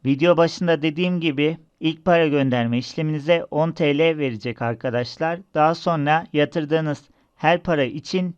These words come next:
günde bir kez kazı kazan elde ediyorsunuz.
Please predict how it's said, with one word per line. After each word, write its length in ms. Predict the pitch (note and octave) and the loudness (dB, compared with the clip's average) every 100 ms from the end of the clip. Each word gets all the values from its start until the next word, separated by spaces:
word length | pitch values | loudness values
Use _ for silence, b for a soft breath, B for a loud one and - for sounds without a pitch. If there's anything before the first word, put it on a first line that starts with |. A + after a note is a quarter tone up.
| - | -4
günde 320 | C#3+ C#3+ D#3+ | -2 2 2
bir 160 | F3+ D#3+ | 2 0
kez 240 | F#3 F3+ | -2 -4
kazı 280 | - D3+ C#3+ | 0 -2 0
kazan 340 | F3 D3 E3+ | -4 -2 -2
elde 280 | E3 C3+ A2+ | -4 -4 -4
ediyorsunuz. 680 | A2 A#2 D3+ - E3+ F3 - | -6 -6 -6 -6 -6 -6 -8